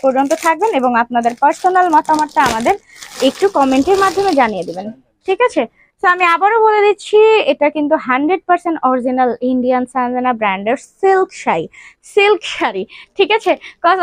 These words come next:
অনেকে কিভাবে এটা সুতি শাড়ি ভাবেন, আমি আসলেই বুঝি না। So এর জন্য আমি মেনশন করে দিচ্ছি, অনেকেই শাড়ি নিয়ে then হচ্ছে বলেন কি, "আমি ভেবেছি সুতি শাড়ি।" So কেন? আমরা তো বলেই দিচ্ছি যে এটা সিল্ক শাড়ি, ঠিক আছে? এই দেখেন শাড়ির পুরো লুকটা,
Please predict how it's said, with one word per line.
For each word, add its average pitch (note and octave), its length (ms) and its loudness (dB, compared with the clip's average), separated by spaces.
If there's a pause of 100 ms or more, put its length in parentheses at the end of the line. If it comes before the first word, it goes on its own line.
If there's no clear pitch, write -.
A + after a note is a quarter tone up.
অনেকে G4+ 260 0
কিভাবে F#4 360 2
এটা F4 200 0
সুতি F4 320 2
শাড়ি E4+ 220 2 (440)
ভাবেন, C#4 280 0
আমি C#4 160 0
আসলেই D4+ 340 0
বুঝি B3+ 280 -4
না। C4+ 140 2 (320)
So - 80 2
এর D#4+ 160 2
জন্য F4 200 0
আমি E4+ 140 2
মেনশন D4 400 0
করে C#4 180 2
দিচ্ছি, C4 280 -2 (360)
অনেকেই C#4+ 380 2
শাড়ি F#4+ 320 0
নিয়ে F4+ 280 2 (400)
then D#4+ 240 2
হচ্ছে F#4+ 220 2
বলেন F4+ 300 0
কি, C5 100 2
"আমি D#4 220 2
ভেবেছি D4+ 400 2
সুতি D#4+ 340 0
শাড়ি।" G3+ 260 -2 (300)
So G4+ 160 0
কেন? G4 220 2
আমরা D4 220 0
তো G4 100 -2
বলেই E4+ 320 4
দিচ্ছি C4 300 -4
যে G#3+ 80 0
এটা A3+ 140 -4
সিল্ক G3 380 -6
শাড়ি, F#3+ 200 -6 (1160)
ঠিক A4 140 2
আছে? C#5+ 160 0
এই F#4 420 2
দেখেন D#4+ 380 0
শাড়ির D#4 360 0
পুরো F#4 260 4
লুকটা, C4 480 0